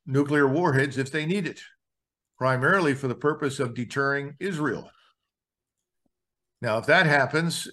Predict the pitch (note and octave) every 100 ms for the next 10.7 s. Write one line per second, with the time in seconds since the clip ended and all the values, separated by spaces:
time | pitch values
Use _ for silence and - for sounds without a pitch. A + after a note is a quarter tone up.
0 | - C3+ C3 A#2+ C3+ D#3+ D#3 C3+ - A2+
1 | - C#3+ F#3+ E3+ C3+ B2 B2+ B2+ A#2+ A2
2 | A2+ G#2+ C#3+ B2+ C3 C3 C3 C#3 C#3 B2+
3 | A#2+ D#3 D3+ C#3 C#3+ E3 C3 C3+ B2 A#2
4 | C3+ - - - B2 - C3+ C3 A#2 F#2
5 | E2+ - D2+ - - _ _ _ _ _
6 | _ - A#2+ A#2+ C3 A#2 - A#2 B2 A#2
7 | A#2+ A#2 C3 D3+ E3+ - - _ _ _
8 | B2+ B2+ C#3+ C#3 F#3 D3+ F2 F#2+ A2 A#2
9 | G#2 B2 D3+ C#3 C3+ C#3 D3+ C3 B2+ B2+
10 | D3 C3+ B2+ C#3 F3 C#3